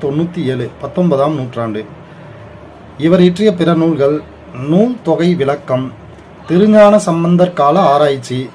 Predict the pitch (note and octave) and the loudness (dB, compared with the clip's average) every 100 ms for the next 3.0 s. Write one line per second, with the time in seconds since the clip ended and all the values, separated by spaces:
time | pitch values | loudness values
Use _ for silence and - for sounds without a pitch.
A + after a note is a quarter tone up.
0 | - - - - E3+ F#3 A3 G#3+ F#3+ F3+ | -20 -20 -20 -2 2 2 2 4 4 4
1 | D#3+ G#3 G#3+ C#3+ D#3+ F3+ G#3 D#3+ C#3+ E3+ | 2 0 -2 -2 0 2 2 0 0 0
2 | F#3 F3 D3 E3+ C#3+ C#3 C#3 C3 - | -2 -2 -2 0 0 0 -2 -6 -10